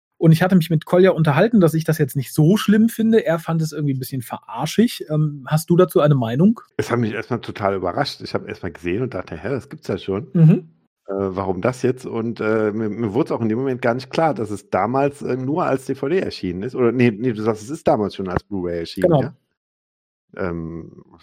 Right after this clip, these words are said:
Speaker 2: also ist, ist was, was ich jetzt auch irgendwie nicht verstehe. Auf der anderen Seite, ähm, zwingt mich ja keiner, es mir noch mal zu kaufen, was ich auch nicht machen werde. Ähm, aber ja, verwunderlich fand ich's auf jeden Fall.
Speaker 1: Ja, ich auch. Und jetzt ist tatsächlich die Liste mit den Extras, also schon vor etwas längerer Zeit erschienen, und das liest sich ganz gut. Wir haben zwei neue Dokumentationen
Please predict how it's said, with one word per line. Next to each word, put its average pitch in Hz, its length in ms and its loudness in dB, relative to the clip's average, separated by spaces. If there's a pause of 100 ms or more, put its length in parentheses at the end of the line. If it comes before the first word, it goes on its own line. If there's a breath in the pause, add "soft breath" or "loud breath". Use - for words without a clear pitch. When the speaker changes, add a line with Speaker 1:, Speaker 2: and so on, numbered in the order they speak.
(120)
Speaker 2:
also 90 280 -8
ist, - 220 -20
ist - 180 -16
was, 104 160 -8
was 101 100 0
ich - 60 -10
jetzt 98 120 -12
auch 107 140 -6
irgendwie 98 220 -6
nicht 95 120 -8
verstehe. 113 360 2
Auf - 320 -20
der 101 80 -4
anderen 104 160 2
Seite, 104 420 4
ähm, 104 360 0
zwingt 123 300 0
mich 107 140 -2
ja 107 100 2
keiner, 101 240 0
es 101 140 -6
mir 101 80 -2
noch 101 160 -4
mal 110 160 -4
zu 101 100 -8
kaufen, 98 360 -4
was 92 180 -4
ich - 60 -16
auch 92 100 -14
nicht 92 160 -12
machen 117 260 -6
werde. 87 240 -6 (480 soft breath)
Ähm, 92 540 -2
aber 87 480 -2 (160)
ja, 82 220 -4
verwunderlich 117 640 -2
fand 196 180 -8
ich's - 100 -12
auf 165 120 -10
jeden 175 200 -6
Fall. - 260 -12 (200)
Speaker 1:
Ja, 165 200 6
ich - 140 -2
auch. 139 280 -4
Und 185 140 8
jetzt 196 220 2
ist 190 140 -2
tatsächlich 190 280 6
die - 60 2
Liste 175 260 4
mit 156 80 6
den 151 120 4
Extras, 190 420 2
also 131 100 0
schon 127 160 -4
vor 123 80 -4
etwas 120 160 -6
längerer 165 280 4
Zeit 185 180 4
erschienen, 208 340 4
und 180 160 4
das 165 80 4
liest 208 280 4
sich 247 120 -2
ganz 196 200 8
gut. 202 180 4
Wir 135 80 4
haben 151 180 4
zwei 156 380 2
neue 202 240 8
Dokumentationen 160 1000 4